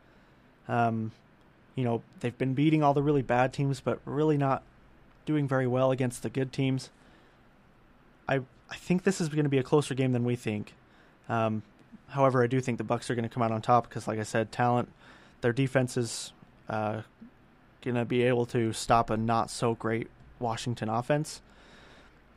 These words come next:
Um, however, I think, you know, we're gonna be able to, we're gonna see some upsets. We're gonna see,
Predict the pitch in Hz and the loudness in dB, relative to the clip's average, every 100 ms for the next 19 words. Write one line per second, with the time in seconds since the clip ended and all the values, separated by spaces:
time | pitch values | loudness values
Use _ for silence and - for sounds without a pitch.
0 | - - 113 110 104 107 - - - - | -14 -6 -4 -2 -4 -8 -12 -20 -20 -20
1 | - - 139 135 131 127 123 143 131 - | -10 2 6 6 4 2 2 0 -2 -2
2 | 127 127 123 - - 131 139 131 131 131 | 0 0 -2 -6 -6 -2 -2 0 0 0
3 | 127 123 120 - - - - - - - | 0 0 -2 -6 -16 -20 -20 -20 -20 -20
4 | - _ _ _ - - - 131 143 139 | -20 _ _ _ -20 -16 -6 -2 0 0
5 | 147 151 156 151 143 - - - 117 - | 0 -2 0 -2 -2 -2 -2 0 -2 -2
6 | 127 131 135 127 139 139 139 | -6 -2 -2 -4 -4 -2 0